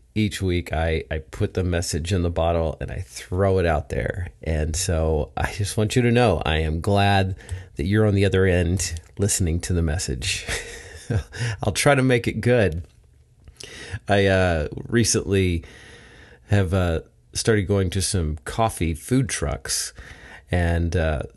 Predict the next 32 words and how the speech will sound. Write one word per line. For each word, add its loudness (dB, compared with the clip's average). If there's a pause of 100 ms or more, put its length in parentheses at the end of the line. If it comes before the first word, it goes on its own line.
found 2
one 4
called 0 (180)
East 0
Austin 0
Coffee. -6 (380)
And -2
it 2
is 0 (400)
really 2
cool, 4
unique 2 (180)
food -2
truck 0
because 0
it's -2
a 2
all 2
vegan. -2 (560)
Uh, -2 (720)
they -2
don't 0
have 2
any 0
dairy 2
options -2
there. 0
So -2
I'm 0
actually 0
able 2
to 0